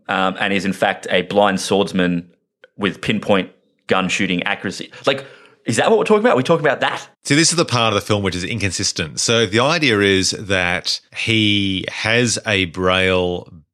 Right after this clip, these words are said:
Speaker 2: Bible, spoilers, everyone. So the spoiler is essentially he loses the Bible, which is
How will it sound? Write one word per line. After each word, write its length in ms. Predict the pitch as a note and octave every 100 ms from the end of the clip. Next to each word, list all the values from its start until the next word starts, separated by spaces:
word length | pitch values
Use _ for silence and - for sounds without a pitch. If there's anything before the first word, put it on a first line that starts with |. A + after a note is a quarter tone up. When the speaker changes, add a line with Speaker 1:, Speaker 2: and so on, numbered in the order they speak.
| _
Speaker 2:
Bible, 680 | G2 F2+ F2+ D#2+ G2+ - -
spoilers, 560 | - - G#2 G2 F2+
everyone. 600 | F2+ E2+ E2 D2+ C#2+ A2 - _ _ _
So 440 | - A#2 G#2+ G#2 F2+ - _ _ - - _ _ -
the 160 | C#3
spoiler 460 | B2 - D#3 B2 G2+
is 280 | F#2+ F2+ F#2 - _ _ _ _ _ -
essentially 640 | A#2 - C3 B2+ A#2+ G2+
he 120 | G#2+
loses 420 | G#2+ C3 C3 C3+
the 100 | A2+
Bible, 640 | F2 F2+ F2+ F2 D#2 F2
which 300 | F#2 G2 -
is 380 | F#2 F2 D#2+ -